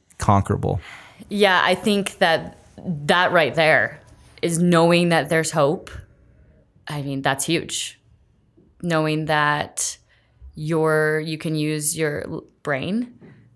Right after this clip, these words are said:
Speaker 2: to change your thoughts and change your actions and create a better story. You know, back then, I didn't quite know that, but I knew that if I did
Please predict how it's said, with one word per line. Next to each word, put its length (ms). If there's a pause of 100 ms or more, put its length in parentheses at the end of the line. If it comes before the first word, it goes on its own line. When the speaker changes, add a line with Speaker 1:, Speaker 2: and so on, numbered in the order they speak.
(120)
Speaker 2:
to 100
change 280
your 80
thoughts 640 (480)
and 360
change 580 (100)
your 140
actions 760
and 480 (380)
create 560 (240)
a 140 (360)
better 300
story. 680 (320)
You 100
know, 140
back 300
then, 580 (520)
I 80
didn't 240
quite 260
know 300
that, 480
but 220
I 120
knew 720
that 220
if 160
I 80
did 580